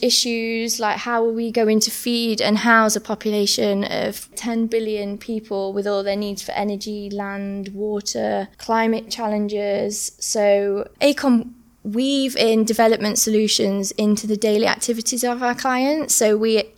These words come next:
look to assist them in making better decisions on investment, um, corporate strategies, supply chain and procurement. And, and we also work in partnership with some leading academic ins-,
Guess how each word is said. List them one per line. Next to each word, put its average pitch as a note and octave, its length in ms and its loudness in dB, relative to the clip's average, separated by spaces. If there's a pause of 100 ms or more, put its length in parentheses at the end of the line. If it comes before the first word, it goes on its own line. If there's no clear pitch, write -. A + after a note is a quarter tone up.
look A3+ 300 0
to G3+ 460 0
assist - 480 0
them G3+ 500 0
in G3+ 160 0
making G#3 320 -2
better G3+ 180 -2
decisions G3 480 -2
on F#3+ 140 -4
investment, B3 960 2 (480)
um, F#3 760 -6 (300)
corporate G#3+ 400 -2
strategies, B3 840 -4
supply A3+ 440 -4
chain A#3 680 0
and G3+ 320 -2
procurement. A#3 800 0 (680)
And, G3 400 -2
and G#3 140 2
we A#3 120 4
also B3 320 4
work G#3+ 300 2
in A3+ 80 2
partnership A#3 640 2
with A3+ 160 2
some G#3+ 240 2
leading G#3 400 0
academic G#3+ 580 -2
ins-, G#3+ 240 0